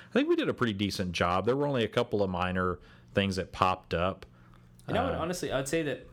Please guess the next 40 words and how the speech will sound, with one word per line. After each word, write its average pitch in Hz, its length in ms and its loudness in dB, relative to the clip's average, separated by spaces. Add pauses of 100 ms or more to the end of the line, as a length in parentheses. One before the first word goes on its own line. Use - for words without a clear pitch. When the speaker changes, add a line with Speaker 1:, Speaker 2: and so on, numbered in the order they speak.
Speaker 2:
all 139 240 2
of 156 100 -2
our 123 160 -2
rule 123 360 -2
calling 170 580 -2
was, 135 220 -2
like, 123 180 -4
rule 131 220 -2
of 120 80 -6
cool. 104 360 -6 (120)
Speaker 1:
Yeah. 98 240 4 (240)
Speaker 2:
Like, 113 120 0
it 117 60 0
wasn't, 131 460 -2 (500)
"Oh, 127 220 0
well, 107 520 -4
you 104 140 -8
know, 92 300 -8
rule 135 260 -2
is 110 80 -8
written. 113 400 -4
This 123 240 -6
looks 98 260 -10
pretty. 139 360 -4
This 160 160 -4
is, 127 260 -6
looks 143 180 -4
like 143 200 -4
what 143 80 -4
they 147 80 -2
were 147 140 -2
trying 147 360 -4
to 151 60 -2
accomplish 147 480 -4
by 127 140 0
writing 151 380 -4
this." 147 380 -4
It 117 40 -6
was 113 160 -4
like, 101 260 -6